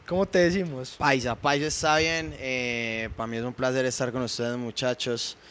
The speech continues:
Speaker 2: Desde el día que, que coincidí con ustedes, eh, dije, "Estos, estos chinos la tienen clarita". Me gusta que estén haciendo un podcast, me gusta que estén incursionando. Me imagino que ustedes están reincursionando en esto de, de crear contenido y toda la vuelta.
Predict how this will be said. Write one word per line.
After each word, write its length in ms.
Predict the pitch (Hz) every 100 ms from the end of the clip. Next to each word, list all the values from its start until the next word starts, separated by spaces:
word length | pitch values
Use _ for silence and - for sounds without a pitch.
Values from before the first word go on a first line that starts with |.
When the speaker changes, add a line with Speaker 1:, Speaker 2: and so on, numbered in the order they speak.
| - - -
Speaker 2:
Desde 880 | - 120 117 127 123 120 117 113 113
el 80 | 113
día 220 | 117 127 143
que, 440 | 170 151 131 107
que 160 | - 123
coincidí 360 | 135 131 131
con 180 | 127 160
ustedes, 640 | 151 - 170 160 139 - - -
eh, 580 | - 120 120 117 113 110 107
dije, 200 | 117 117
"Estos, 280 | - 120
estos 220 | 120 - -
chinos 220 | 143 135
la 100 | 123
tienen 200 | 120 127
clarita". 480 | 127 117 120 98 98 - - -
Me 100 | 117
gusta 220 | 127 156
que 40 |
estén 180 | 147 131
haciendo 260 | 131 143 147
un 60 |
podcast, 380 | 139 156 151 147
me 80 | 135
gusta 220 | 120 143
que 60 | 127
estén 500 | - 123 120 117 110 -
incursionando. 680 | 135 139 147 120 123 143 151
Me 60 |
imagino 260 | 127 123 143
que 60 | 143
ustedes 320 | - 156 160
están 280 | 143 131 131
reincursionando 800 | 139 156 147 143 123 123 127 139
en 80 |
esto 240 | 147 - 143
de, 320 | 131 113 104 - - - - - - -
de 100 | 123
crear 240 | 127 123
contenido 580 | 135 147 139 127 143 147
y 60 | 143
toda 160 | 131
la 100 | 135
vuelta. 500 | 127 143 143 135 127